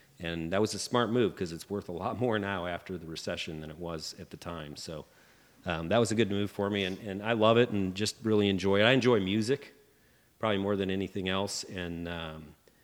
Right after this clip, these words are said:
collecting music, and then I've, I, I, we,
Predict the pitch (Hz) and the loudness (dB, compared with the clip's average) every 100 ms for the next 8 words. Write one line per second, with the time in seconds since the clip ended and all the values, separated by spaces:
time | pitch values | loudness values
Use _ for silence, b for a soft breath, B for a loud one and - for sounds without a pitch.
0 | b b _ _ - 98 101 - 104 98 | b b _ _ -2 0 0 0 0 0
1 | 95 101 95 95 92 87 - 92 92 98 | -2 -4 -4 -4 -4 -6 -10 -8 -8 -6
2 | 92 92 | -6 -6